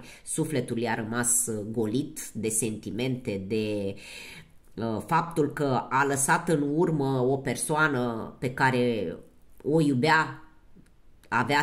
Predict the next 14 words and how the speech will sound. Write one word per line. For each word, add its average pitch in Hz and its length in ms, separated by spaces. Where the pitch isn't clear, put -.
sentimente 135 680
profunde, 131 960
dar 143 240
la 127 220
acel 151 260
moment 135 400
nu 143 120
a 127 100
fost 101 480
în, 107 180
uh, 98 180
stare 131 380
acest 104 480
om 131 240